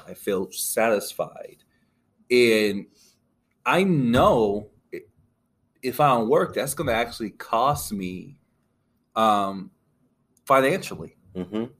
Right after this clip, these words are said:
Speaker 1: But I know if I do work, it's also gonna cost me going back out,
Speaker 2: Mm-hmm.
Speaker 1: which I don't feel like doing. I'm tired. And it's crazy. The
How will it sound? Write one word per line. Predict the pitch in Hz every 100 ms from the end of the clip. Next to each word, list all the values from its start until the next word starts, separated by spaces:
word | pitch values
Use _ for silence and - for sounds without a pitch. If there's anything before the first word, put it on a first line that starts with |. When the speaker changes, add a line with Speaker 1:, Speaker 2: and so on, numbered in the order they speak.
| _ _ _ _ _ _ _ _
Speaker 1:
But | - 135 120 107 - _ _ - -
I | 151
know | 160
if | 139
I | 127
do | 117 - - 202 370
work, | 113 98 95 - - _ _ _ _ _ _ _ -
it's | 147
also | 165 156 -
gonna | 151 135
cost | 156 147 147
me | 127
going | 127 123
back | 110 98 -
out, | 127 147 - - _ _ -
Speaker 2:
Mm-hmm. | 82 90 101 107
Speaker 1:
which | - 107
I | 127
don't | 110
feel | - 113
like | 104
doing. | 107
I'm | 95
tired. | 92 - 151 123 107 101
And | 104 104 _ _ _ _ _ _ _ _
it's | 151 -
crazy. | - - 196 196
The | 156